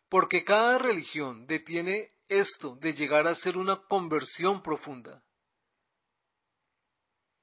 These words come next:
Sigamos leyendo. "Y sus pecados e ilegalidad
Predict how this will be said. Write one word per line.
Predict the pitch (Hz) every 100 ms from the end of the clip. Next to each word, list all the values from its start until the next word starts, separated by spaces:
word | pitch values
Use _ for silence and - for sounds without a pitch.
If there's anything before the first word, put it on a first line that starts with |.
| _ _ _ _ _ _ _ _ _ _ _ _ _
Sigamos | - - 151 143 143
leyendo. | 143 143 208 160 123 _ _ _ _ _ _ _ _ _ _ _ _ _ _ _
"Y | 190
sus | 180 202 -
pecados | 208 180 208 202 160 143
e | 160
ilegalidad | 160 156 156 147 143 190 240